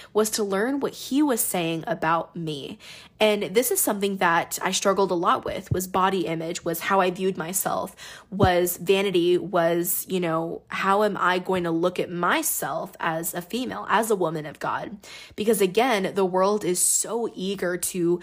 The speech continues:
identify themselves. I mean, like, I'm gonna be the first person to say there are, like, a million different genders out there, and that's not God's design at all.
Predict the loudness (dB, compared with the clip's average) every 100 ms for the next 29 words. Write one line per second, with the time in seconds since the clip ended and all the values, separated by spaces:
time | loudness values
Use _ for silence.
0 | -6 -10 -2 0 0 -2 2 2 2 -2
1 | 0 2 0 -2 -6 -4 -6 -8 -12 -20
2 | _ 0 0 -4 _ 0 0 0 0 2
3 | 2 0 0 0 -2 -2 -4 -4 -2 -4
4 | -2 0 0 0 -2 0 0 0 -2 -4
5 | _ -2 0 0 0 6 8 8 6 2
6 | 0 -2 -2 -4 -2 0 2 0 0 -2
7 | -2 -4 -4 -4 -2 -2 -2 -2 -4 -4
8 | -2 2 2 2 0 0 -4 -4 -4 -4
9 | -4 -2 -2 0 0 0 -4